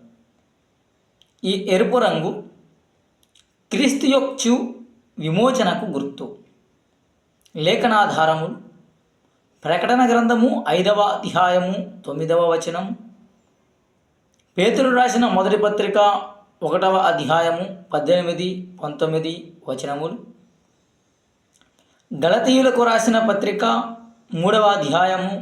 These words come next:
పదమూడవ వచనం, రోమా పత్రిక మూడవ అధ్యాయము ఇరవై మూడు, ఇరవై నాలుగు వచనములు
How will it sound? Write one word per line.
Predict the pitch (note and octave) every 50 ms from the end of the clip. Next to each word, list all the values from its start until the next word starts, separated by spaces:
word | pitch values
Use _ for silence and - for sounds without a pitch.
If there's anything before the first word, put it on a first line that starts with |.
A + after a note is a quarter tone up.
| - - - - _ _
పదమూడవ | - C3 B2+ D#3 D#3+ E3 E3+ F3 F3 E3+ E3 D#3+
వచనం, | D#3+ D#3+ E3+ D#3+ E3 E3+ F3 G3+ A#3+ - - - - _ _ _ _ _ _ _ _ _ _ _ _ _ _ _ _ _ _ _ _ _ _ _ _ _ _ _ _ _ _ _ _ _ _ _ -
రోమా | C#3 C#3 D#3+ F#3+ A3 A#3 B3+ B3+ B3+ B3
పత్రిక | A#3+ - - G#3+ A3 G#3+ A3+ A#3 A3+ A#3 A#3+ A#3 - - - - - - _ _ - - D#3
మూడవ | E3+ G3+ A3+ A3+ G#3+ G#3+ G3+ - -
అధ్యాయము | - F3 D#3+ F3 F#3 F#3 F#3 F#3 F#3 F#3 G3+ F#3 - - - - - - _ _ - D#3
ఇరవై | D#3+ E3+ F3+ F3+ F3+ F3+ F3+ F3
మూడు, | F3+ F3+ F3+ F#3 F#3+ G3 F#3+ - - - - _ -
ఇరవై | C#3+ C#3+ D3 D#3+ D#3+ D#3+ D#3 D#3
నాలుగు | D3+ D3+ D3+ D3+ C#3 D3 D#3+ E3 - - - - _ _ _ - C3+ B2+
వచనములు | C3+ C3+ - - C#3 C3+ C#3 D3+ F#3 A#3